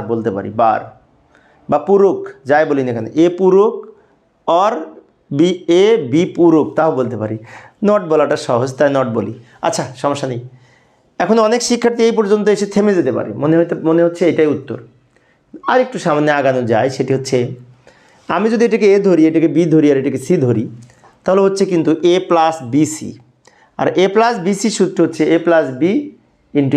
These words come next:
এ প্লাস সি, অর্থাৎ এইটা যোগ এইটা into এইটা প্লাস এইটা। তাহলে আমরা এখন সেইভাবে সাজাই, এইটা যোগ এইটা into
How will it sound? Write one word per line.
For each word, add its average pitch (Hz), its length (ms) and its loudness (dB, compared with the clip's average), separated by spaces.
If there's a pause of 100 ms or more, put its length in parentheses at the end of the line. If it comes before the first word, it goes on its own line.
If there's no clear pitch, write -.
এ - 80 2
প্লাস 113 200 0 (120)
সি, 104 120 -10 (440)
অর্থাৎ 147 220 -2 (100)
এইটা 165 180 2 (120)
যোগ 196 120 2 (100)
এইটা 202 200 2 (600)
into 202 320 2
এইটা 175 240 2
প্লাস 135 180 0 (120)
এইটা। - 200 -12 (1300)
তাহলে 139 240 -2
আমরা 147 160 0
এখন 160 200 -4
সেইভাবে 143 360 2
সাজাই, 139 320 0 (1900)
এইটা 165 260 2 (200)
যোগ 170 120 2 (100)
এইটা 98 200 -6 (1300)
into 165 220 2